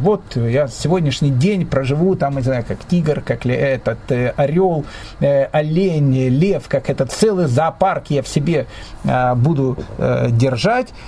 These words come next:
А потом видит какого-то другого человека, у которого нету этого, который не слушал,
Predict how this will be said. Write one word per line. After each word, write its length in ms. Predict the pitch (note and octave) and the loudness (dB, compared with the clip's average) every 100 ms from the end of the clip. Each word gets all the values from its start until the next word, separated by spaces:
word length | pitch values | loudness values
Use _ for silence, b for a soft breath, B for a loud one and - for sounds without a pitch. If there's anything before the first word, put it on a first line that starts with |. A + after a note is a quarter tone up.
| B - | B -2
А 360 | C3 B2+ B2+ | 0 2 0
потом 260 | B2 - A3+ | 2 0 2
видит 240 | F#3+ G3+ | 0 0
какого-то 220 | F3+ F#3+ | 0 0
другого 280 | D#3 F3 G3 | 2 0 0
человека, 280 | F#3+ C#4+ D4+ | 0 -2 -2
у 40 | |
которого 300 | G3+ - G3 | -2 0 2
нету 460 | G#3+ B3 A3+ - B2+ - | 2 2 2 0 -4 -2
этого, 360 | F#3+ - A#2 | -2 0 -4
который 260 | - C#3+ C3 | -2 -2 0
не 140 | D3 | 0
слушал, 460 | - B3+ A#3 C#3+ | 0 -2 0 0